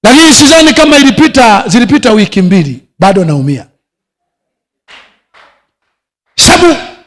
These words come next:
siku ya kwanza tukaingia Ikulu leo, kesho katokea ofisini fulani, mahali fulani. Hii ni nini? Hapa hivi, hapa, hapa, hapa, hapa.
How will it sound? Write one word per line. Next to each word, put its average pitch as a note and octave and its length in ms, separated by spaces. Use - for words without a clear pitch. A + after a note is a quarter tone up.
siku F#4+ 300
ya D#4+ 140
kwanza G4+ 380
tukaingia D#4 500
Ikulu D4+ 360
leo, C#4+ 360
kesho F#4+ 360
katokea C#4 540
ofisini A#3 420
fulani, A3 360
mahali F3 240
fulani. - 320
Hii D4+ 180
ni C4 100
nini? G#3 460
Hapa D4 260
hivi, B3 180
hapa, C#4 440
hapa, C#4+ 320
hapa, B3+ 260
hapa. G#3+ 380